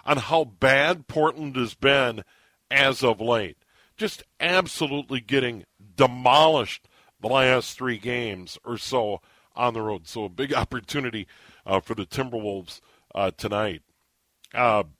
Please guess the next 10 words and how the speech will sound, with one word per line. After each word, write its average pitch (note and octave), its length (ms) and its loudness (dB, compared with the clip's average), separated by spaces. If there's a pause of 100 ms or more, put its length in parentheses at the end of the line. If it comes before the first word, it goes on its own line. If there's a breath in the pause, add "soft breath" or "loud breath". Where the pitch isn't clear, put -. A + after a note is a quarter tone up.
(360)
oh, D3+ 120 2
here D3 200 2
we D3+ 100 0
go. B2 260 0 (540 soft breath)
Uh, A#2+ 180 0
Portland G#3 440 4
has C#3+ 160 0
lost C#3+ 340 6
three G3 340 -4
straight C#3 460 0